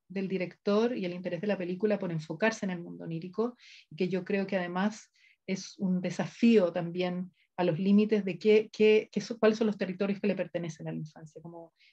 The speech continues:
el derecho a soñar, y no solo de la in-, de cualquier infancia, sino también de una infancia vulnerada, una infancia, eh, que vive, eh, la violencia social,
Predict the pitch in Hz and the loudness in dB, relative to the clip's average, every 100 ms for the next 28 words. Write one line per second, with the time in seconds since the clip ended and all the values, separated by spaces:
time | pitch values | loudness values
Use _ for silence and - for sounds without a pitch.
0 | _ 180 180 196 226 220 185 180 156 - | _ 0 2 2 0 -2 -4 0 -2 0
1 | 190 214 247 233 208 202 190 202 180 185 | 2 2 2 0 0 -2 -2 -6 -6 -6
2 | 170 196 185 - 214 196 - 170 175 185 | -2 -4 -2 0 0 -2 -10 -14 -8 -6
3 | 185 185 185 165 185 185 - 190 185 _ | -4 -4 -8 -8 -8 -8 -2 -2 -2 _
4 | _ _ 185 190 165 190 190 190 202 185 | _ _ -2 0 2 2 2 0 -4 -6
5 | 175 _ 185 180 180 175 180 - _ _ | -10 _ -8 -6 -4 -4 -4 -8 _ _
6 | _ - 170 160 160 160 156 170 175 202 | _ -6 -4 -2 -2 -4 -4 -2 4 4
7 | 202 196 208 - _ 175 170 170 170 170 | 6 2 -2 -6 _ -6 -4 -6 -6 -2
8 | 160 185 214 208 - 190 175 180 175 - | 0 4 4 2 -4 -4 -4 -6 -10 -10
9 | - 165 175 | -2 0 0